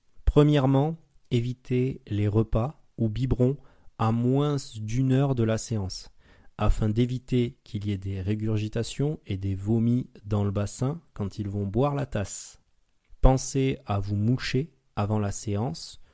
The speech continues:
surtout sur la période hivernale où on a tendance à avoir le nez qui coule, puisque l'eau et surtout le chlore va avoir tendance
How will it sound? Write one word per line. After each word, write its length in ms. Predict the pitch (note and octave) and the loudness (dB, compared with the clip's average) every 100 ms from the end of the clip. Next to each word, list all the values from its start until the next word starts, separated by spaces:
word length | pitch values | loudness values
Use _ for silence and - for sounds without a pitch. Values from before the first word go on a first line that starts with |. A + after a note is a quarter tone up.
| - | -14
surtout 580 | - - - C3+ - C#3 | -10 -4 0 2 4 2
sur 160 | - | 2
la 100 | G2+ | 0
période 360 | G2 G#2 G#2+ G#2 | 2 2 2 0
hivernale 440 | G#2 G#2 G#2+ A2+ | -2 0 0 0
où 80 | G#2+ | 0
on 100 | F#2+ | -2
a 80 | F2+ | -4
tendance 380 | - G2+ G2+ - | -4 -4 -4 -4
à 60 | |
avoir 260 | F2+ F#2+ F#2 | -4 -2 0
le 140 | F#2+ | 0
nez 200 | F#2+ G#2+ | 0 0
qui 180 | A2 - | -2 -6
coule, 340 | - C3 D#3 D#3 - - - - | -4 0 0 -2 -10 -20 -20 -8
puisque 320 | A2+ - - | -6 -4 0
l'eau 460 | A2+ G#2+ B2 C3 - | 2 6 6 4 2
et 60 | |
surtout 340 | - - - G2+ | -4 -2 -2 0
le 100 | G2 | -2
chlore 320 | - C3 C3+ | 0 0 2
va 100 | A2+ | 0
avoir 260 | G2+ F#2+ - | 0 0 -2
tendance 680 | G#2+ G#2 G#2+ A2 G#2 - | -2 -2 -2 -4 -8 -14